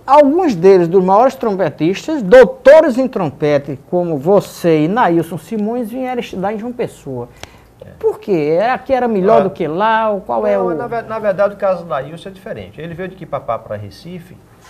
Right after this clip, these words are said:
Speaker 2: e estando em Recife, ele realmente passou muita dificuldade também, né, pra época dele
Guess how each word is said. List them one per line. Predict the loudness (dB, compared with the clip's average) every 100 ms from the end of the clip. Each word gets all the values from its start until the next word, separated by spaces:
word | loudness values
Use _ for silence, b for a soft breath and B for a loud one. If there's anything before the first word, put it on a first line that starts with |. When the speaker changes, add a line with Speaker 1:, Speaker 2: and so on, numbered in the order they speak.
| B -20
Speaker 2:
e | -16 -16
estando | -12 -8 -8
em | -8
Recife, | -10 -12 -16 -14 -12
ele | -10
realmente | -12 -12 -14 -16
passou | -14 -14 -12 -14
muita | -14 -16
dificuldade | -18 -20 -20 -8 -4 -4 -8
também, | -14 -16 -14 -16 -18 -20 -16
né, | -14 -14 -14
pra | -12
época | -10 -10 -14
dele | -16 -16 -16